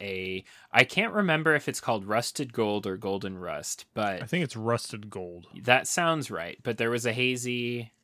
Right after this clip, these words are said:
Speaker 1: that I had. I, they, they described it as a wheat I P A, but apparently it's the same thing according to Chip. And, um, that was fantastic. And Juice on Juice, like we mentioned, also very good. That was the one that they kept talking about.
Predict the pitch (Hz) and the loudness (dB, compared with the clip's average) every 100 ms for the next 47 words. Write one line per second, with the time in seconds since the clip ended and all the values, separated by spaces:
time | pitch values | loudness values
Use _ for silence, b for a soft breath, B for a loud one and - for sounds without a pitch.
0 | _ - 110 104 101 - 104 98 - 95 | _ -10 -2 0 0 -2 -6 -6 -6 -4
1 | 92 92 - - 110 107 131 135 123 127 | -4 -6 -8 -8 -6 4 6 6 6 4
2 | 127 160 156 147 120 110 95 104 107 - | 6 8 8 6 2 2 0 -2 -4 -4
3 | 101 98 - 92 87 95 b b b 98 | -6 -6 -8 -8 -8 -12 b b b -8
4 | 90 - 117 110 87 87 90 90 - 104 | -6 -10 -10 -10 -8 -10 -12 -12 -10 -8
5 | 101 90 98 90 - 82 73 - 165 - | -8 -8 -10 -10 -10 -10 -12 -10 -10 -10
6 | B B B B - 98 92 90 95 - | B B B B -6 -6 -6 -10 -12 -10
7 | - 101 92 90 82 85 104 - _ _ | -6 -6 -6 -8 -10 -12 -14 -16 _ _
8 | _ _ _ _ _ - 123 117 113 - | _ _ _ _ _ 4 6 8 6 2
9 | 107 151 151 - 151 - - _ _ _ | 4 6 6 6 2 0 -18 _ _ _
10 | 110 98 95 95 92 - 101 - 98 104 | -8 -6 -6 -10 -10 -8 -8 -6 -8 -6
11 | 110 107 - 104 90 104 95 90 - 90 | -4 -4 -4 -4 -6 -6 -8 -10 -10 -12
12 | - - - 95 - 95 95 92 98 92 | -12 -14 -12 -10 -10 -6 -6 -6 -6 -6
13 | 98 98 104 - 98 92 92 98 92 101 | -6 -6 -6 -6 -8 -10 -12 -12 -10 -12
14 | - - - 110 95 101 95 95 92 | -12 -14 -4 -4 -4 -10 -6 -4 -4